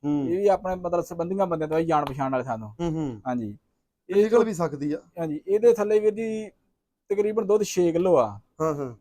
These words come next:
Speaker 2: ਆਪਾਂ ਪੰਜ ਲੀਟਰ ਦੱਸ ਕੇ ਦੇਵਾਂਗੇ।
Speaker 1: ਹੂੰ।
Speaker 2: ਬੇਸ਼ੱਕ ਕੋਈ ਬੰਦਾ ਧਾਰ ਨਾ ਮਾਰੇ ਤੇ ਬੇਸ਼ੱਕ ਆਪਣੇ ਕੋਲ ਲੀਟਰ ਮਾਰ ਕੇ ਚੋਲੇ।
Speaker 1: ਹੂੰ, ਹੂੰ, ਹੂੰ, ਹੂੰ।
Speaker 2: ਹਾਂਜੀ।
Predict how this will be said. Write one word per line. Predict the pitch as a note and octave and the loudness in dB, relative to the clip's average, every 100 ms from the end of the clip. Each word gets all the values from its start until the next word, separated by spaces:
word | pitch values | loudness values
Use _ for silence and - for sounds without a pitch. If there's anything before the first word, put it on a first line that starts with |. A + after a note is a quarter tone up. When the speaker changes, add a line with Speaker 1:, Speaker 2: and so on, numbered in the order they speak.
| _ | _
Speaker 2:
ਆਪਾਂ | F3 F3+ G3+ | -2 0 0
ਪੰਜ | G3 F#3 F#3 | 2 0 2
ਲੀਟਰ | F#3 F3+ | 0 0
ਦੱਸ | F3 D#3+ | -2 -2
ਕੇ | F3 | -4
ਦੇਵਾਂਗੇ। | C3+ C3 A#2+ G2+ - | -4 -4 -6 -10 -6
Speaker 1:
ਹੂੰ। | F3+ | -2
Speaker 2:
ਬੇਸ਼ੱਕ | E3 D3 E3+ | 0 0 -4
ਕੋਈ | E3+ E3+ | -4 -6
ਬੰਦਾ | D#3+ D#3+ | -4 -4
ਧਾਰ | D#3+ C3+ D3 | -2 -4 -4
ਨਾ | E3+ | -4
ਮਾਰੇ | D#3+ D#3+ | -2 -2
ਤੇ | D#3+ | -2
ਬੇਸ਼ੱਕ | D#3+ D3+ D3+ | -2 -2 -4
ਆਪਣੇ | C#3+ D3+ | -6 -6
ਕੋਲ | D3 | -4
ਲੀਟਰ | C3 A#2+ | -4 -4
ਮਾਰ | B2 A#2 | -2 -2
ਕੇ | A#2 | -4
ਚੋਲੇ। | A#2 G2+ F#2+ F3 | -12 -10 -8 -4
Speaker 1:
ਹੂੰ, | F3+ | -2
ਹੂੰ, | |
ਹੂੰ, | F3 | -2
ਹੂੰ। | E3 D#3+ | -4 -4
Speaker 2:
ਹਾਂਜੀ। | A#2+ G#2+ F#2+ | -6 -8 -14